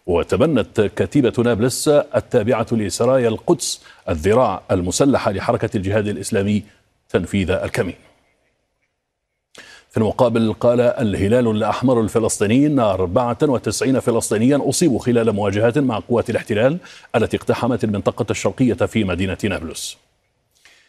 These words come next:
أفاد مصدر في الجيش السوداني للجزيرة بأن قوات الدعم السريع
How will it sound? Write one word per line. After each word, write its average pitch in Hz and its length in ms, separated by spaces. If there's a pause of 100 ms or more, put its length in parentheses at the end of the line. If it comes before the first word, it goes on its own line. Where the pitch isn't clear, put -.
(300)
أفاد 104 240
مصدر 110 500
في 127 100
الجيش 110 320
السوداني 117 640
للجزيرة 110 840
بأن 113 320
قوات 110 420
الدعم 107 260
السريع 135 400